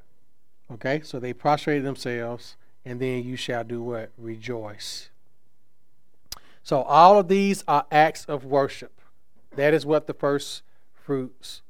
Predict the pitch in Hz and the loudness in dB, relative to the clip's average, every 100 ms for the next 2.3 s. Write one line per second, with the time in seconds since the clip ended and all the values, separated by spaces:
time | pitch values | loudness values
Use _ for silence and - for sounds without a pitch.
0 | - 131 127 127 135 120 120 123 123 120 | -6 0 0 0 -8 -8 -10 -6 -4 -2
1 | 117 113 - - - - - 131 113 131 | -4 -6 -12 -16 -18 -16 -8 -6 0 0
2 | 113 - | 0 -8